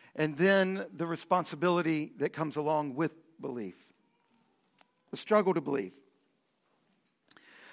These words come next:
So just imagine it. Here are the disciples. They're hiding in a locked room, which is quite a normal thing to do. Rome has just killed Jesus because Rome sees Jesus rightly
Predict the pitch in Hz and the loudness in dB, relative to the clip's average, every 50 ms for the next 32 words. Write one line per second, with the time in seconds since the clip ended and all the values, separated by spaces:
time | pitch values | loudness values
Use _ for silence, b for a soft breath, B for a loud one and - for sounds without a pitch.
0 | B B - 202 196 165 233 233 240 277 233 196 185 175 175 - 160 175 175 185 | B B -4 -2 2 2 2 2 2 2 2 4 6 6 4 4 0 -2 0 0
1 | 220 311 - - _ _ _ _ _ _ _ _ _ _ _ _ _ _ _ 151 | -2 -2 -6 -10 _ _ _ _ _ _ _ _ _ _ _ _ _ _ _ 0
2 | 165 185 196 208 190 233 247 220 - - 208 175 165 170 165 180 190 190 - - | 2 4 4 4 4 2 0 0 2 4 6 6 6 6 4 0 -2 -2 -2 -4
3 | 156 170 165 131 151 170 175 175 180 175 180 170 170 165 151 151 147 - - 208 | -2 -2 0 4 4 6 6 6 4 0 0 0 2 2 2 2 0 -2 -2 0
4 | 208 165 120 104 95 - - - 143 143 143 165 139 - - 165 175 175 175 170 | 0 0 -2 -4 -8 -14 -10 -8 -8 -6 -6 -8 -12 -8 -4 -2 0 0 0 0
5 | 165 160 160 156 156 147 - 156 147 143 139 135 185 180 180 180 - B B B | 0 0 0 0 -2 -4 -4 -4 -6 -4 0 2 4 4 4 2 0 B B B
6 | B B B B B _ - 143 165 175 180 185 190 190 190 196 220 190 143 160 | B B B B B _ 0 2 4 6 6 6 4 4 2 0 -2 0 0 0
7 | 165 143 - 170 190 185 - - - - 185 180 170 151 131 123 151 175 180 147 | 0 0 -2 -4 -4 -4 -4 -6 -4 -2 -2 -2 -2 -4 -6 -4 -2 -2 -2 0
8 | 180 208 214 202 - - b b b b b b b - 160 - 160 165 165 139 | 0 -2 -2 -2 -6 -12 b b b b b b b -12 -6 -2 0 0 0 0
9 | 123 170 151 156 180 185 190 196 196 - - - 190 180 160 131 - - 180 190 | -2 -4 0 2 4 4 4 2 -2 -4 -6 -4 -4 -4 -4 -6 -8 -6 -6 -6
10 | 165 - 160 147 - 147 151 180 190 190 196 185 - 156 151 147 143 139 139 | -4 -4 -6 -6 -6 -6 0 2 2 4 2 2 -2 -2 -2 -2 -2 -4 -6